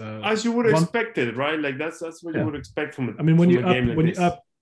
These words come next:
Speaker 1: when you up by one thousand and two points at the half, usually it's a clear, um, clear message there. You go back into the
Speaker 2: <laughs>
Speaker 1: locker room and you gotta have that talk,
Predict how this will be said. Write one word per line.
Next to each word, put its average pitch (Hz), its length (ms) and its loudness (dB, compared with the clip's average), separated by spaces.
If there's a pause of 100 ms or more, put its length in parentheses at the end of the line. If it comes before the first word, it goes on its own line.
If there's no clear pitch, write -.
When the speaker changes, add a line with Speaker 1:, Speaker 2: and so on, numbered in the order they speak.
(180)
Speaker 1:
when 151 120 0
you 151 100 -2
up 151 220 -4
by 131 120 -2
one 143 220 0
thousand 135 360 -4
and 123 120 -2
two 147 140 0
points 127 360 -2
at 123 80 -6
the 117 80 -10
half, 110 400 -10
usually 117 520 -8 (300)
it's - 140 -20
a 127 60 -14
clear, 110 520 -10
um, 104 360 -14 (680)
clear 120 160 -4
message 117 400 -8
there. 107 180 -10
You 107 160 -10
go 113 80 -6
back 110 240 -10
into 127 160 -6
the - 80 -2
Speaker 2:
<laughs> 113 60 -8
Speaker 1:
locker 110 280 -10
room 104 200 -8
and 101 80 -6
you 104 80 -6
gotta 104 180 -10
have 104 160 -10
that 101 180 -12
talk, - 320 -14